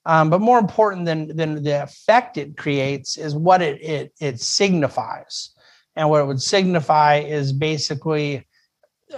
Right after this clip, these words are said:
that we're not facing recession. We expect some growth, but we expect low growth.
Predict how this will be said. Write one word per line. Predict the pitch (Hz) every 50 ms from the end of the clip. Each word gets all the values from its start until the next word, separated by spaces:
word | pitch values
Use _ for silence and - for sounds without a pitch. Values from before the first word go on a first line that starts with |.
| - 185
that | 165 170 - - 180 254
we're | 214 196 170 160 165
not | 170 165 175 175 180 175 139 -
facing | 175 170 160 - - 185 180
recession. | 175 151 - - 165 156 143 - - - 185 196 226 226 _ _ _ _ _ _ _ _ -
We | 156 147 147
expect | 139 131 - - - - - 180 185 180 - -
some | - - 196 180 170 170 160 147
growth, | 147 156 156 151 156 160 156 139 -
but | - 151
we | 156 160 160
expect | 151 - - - - 151 143 143 -
low | 143 139 135 131 120
growth. | 120 131 107 95 - - - - -